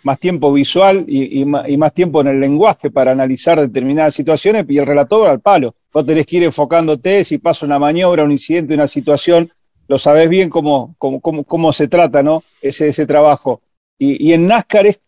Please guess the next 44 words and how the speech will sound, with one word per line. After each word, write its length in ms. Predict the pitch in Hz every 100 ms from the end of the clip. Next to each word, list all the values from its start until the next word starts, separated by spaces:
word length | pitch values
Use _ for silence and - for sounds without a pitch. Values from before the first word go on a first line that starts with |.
| _
son 340 | - 196 180
tres 240 | 151 226 -
o 80 | 202
cuatro 320 | 214 170 220
horas 160 | 220
donde 300 | 185 175 165
no 160 | 175 208
tenés 340 | 202 233 226
respiro. 560 | - 147 - 165 139 117
O 80 | 110 _
sea, 320 | _ 139 131 123
son 540 | 165 185 170 170 160
carreras 380 | - 143 202 160
muy 180 | 190 196
largas 500 | 214 208 208 208 _ _ _
y 140 | 143
de 120 | 156 165
mucha 280 | 214 -
intensidad, 640 | 175 156 147 - 151 139 120
¿no? 100 | 151
Han 140 | 175
logrado 420 | 165 165 185 185
hacer 260 | 165 - 180
una 160 | 165 143
fusión 400 | 147 - 180 165
ahí 180 | 175
entre 260 | 175 - 139
espectáculo 640 | - 151 123 185 156 160
y 60 | 147
automovilismo 920 | 147 123 147 151 156 190 180 202 196 _ _
con 140 | - 160
un 80 |
equilibrio 420 | 190 147 180 208 196
casi 280 | 202 180
perfecto. 600 | 156 170 - 196 131 135 - _ _ _
Y, 100 | 143
y, 320 | 147 151 160 -
y 80 | 143
mi 120 | 170
primera 360 | 165 190 226
pregunta 320 | 190 214 220 196
es 100 | 202
esta, 240 | 185 151
¿no? 240 | 160 185